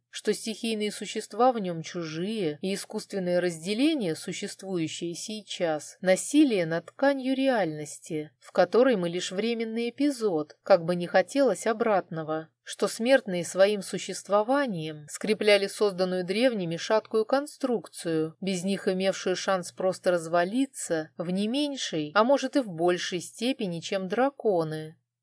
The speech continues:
Марану Безжалостный, отец Шерху, в прежнем мире снискал славу свирепого воина,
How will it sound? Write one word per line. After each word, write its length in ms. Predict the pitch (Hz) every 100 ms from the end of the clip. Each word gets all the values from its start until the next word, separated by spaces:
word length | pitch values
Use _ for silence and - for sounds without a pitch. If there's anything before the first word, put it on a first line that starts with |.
| _
Марану 440 | 190 190 208 208
Безжалостный, 1160 | 175 170 156 151 180 214 202 - 175 165 156 160 _
отец 420 | 208 214 208 160
Шерху, 760 | - - 214 180 151 - 160 156 _
в 60 | -
прежнем 560 | - 214 196 196 196 220
мире 260 | 302 226
снискал 480 | 165 180 170 - 175
славу 420 | - 220 277 277
свирепого 640 | - 226 233 269 269 254 269
воина, 720 | 214 214 185 160 151 156 151